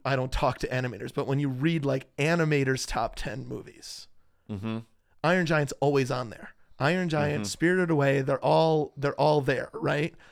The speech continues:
Speaker 2: Yeah.
Speaker 1: Uh, and so sometimes I think, is this the most beloved bomb ever made?
Speaker 2: Yeah. I mean, I can't think of anything
Speaker 1: Yeah. Um,
Speaker 2: anything else.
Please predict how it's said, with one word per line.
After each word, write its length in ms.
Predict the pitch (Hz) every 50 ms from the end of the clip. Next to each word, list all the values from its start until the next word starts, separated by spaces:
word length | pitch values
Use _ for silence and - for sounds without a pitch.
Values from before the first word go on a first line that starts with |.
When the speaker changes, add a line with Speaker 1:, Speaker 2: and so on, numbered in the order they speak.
| -
Speaker 2:
Yeah. 140 | - 95 98 -
Speaker 1:
Uh, 80 | - 147 - - _ - - - - - _ -
and 120 | 156 156 156 -
so 240 | - 165 - - -
sometimes 580 | - - - 190 214 220 247 233 214 196 165
I 120 | 170 151 147
think, 580 | 139 - - 143 135 131 127 - - - - _ _ _ _ _ _ _ _ _ _ _ _ _ _ _ _ _ _ _ _ -
is 360 | - 165 254 311 294 214 143
this 420 | 120 123 139 131 131 - - - - -
the 180 | 139 131 147
most 760 | 139 139 139 143 147 165 185 185 - - - - - 131 -
beloved 680 | - 139 139 139 139 139 139 135 127 135 127 147 -
bomb 440 | - 143 135 131 117 110 - - - - - - - - - - - - - - _ - - _ - _ _ _ _ _ _ _ -
ever 200 | 139 135 131 123
made? 140 | 113 90
Speaker 2:
Yeah. 160 | 92 101 123 131 - - - _ _ _ _ _ _ _ _ _ _ - _ - - - - - - - - - - _ _ _ - - _ _ _ - _ - _ _ -
I 40 | 98
mean, 100 | 101 90
I 100 | - 98
can't 280 | 98 - 113 98 90 -
think 160 | 95 90 95
of 100 | 90 90
anything 500 | 90 87 82 - 90 82 82 80 76 - _ _ _ _ -
Speaker 1:
Yeah. 240 | 143 156 160 131 - - _ _ _ _ - - - - - -
Um, 200 | 139 143 139 104
Speaker 2:
anything 300 | 104 95 - 95 90 78
else. 440 | 80 113 110 90 - - - -